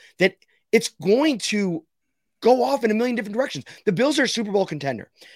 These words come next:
Every single thing they do makes news. This shouldn't be a revelation to them at this point. And so for him to come out a day later, and you, you mentioned it, John, like,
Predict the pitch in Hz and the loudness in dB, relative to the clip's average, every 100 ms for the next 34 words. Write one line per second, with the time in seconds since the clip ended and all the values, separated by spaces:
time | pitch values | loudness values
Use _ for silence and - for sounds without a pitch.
0 | _ 190 208 269 254 240 226 180 180 156 | _ 0 0 -2 -2 -2 -2 0 0 0
1 | 139 143 139 131 - - 113 147 202 95 | 0 -2 -2 -4 -8 -10 -4 0 0 -2
2 | - - - 170 240 - 247 302 254 208 | -10 -20 -8 0 0 2 2 2 0 2
3 | 202 147 175 151 127 220 - 180 120 101 | 2 4 2 0 0 -2 -4 -8 -10 -12
4 | 95 - 107 104 107 - - - _ _ | -14 -14 -14 -12 -14 -14 -20 -20 _ _
5 | - _ 196 - 214 202 175 160 185 160 | -20 _ 0 2 2 2 -2 -2 0 -2
6 | 214 196 185 - 123 147 165 131 139 156 | -4 -2 -2 -2 -2 0 0 0 0 0
7 | 95 - - 147 156 - _ - 196 - | -4 -10 -12 -4 -4 -6 _ -4 -4 0
8 | 208 247 165 113 104 120 127 135 | 0 2 0 -6 -6 -6 -4 -6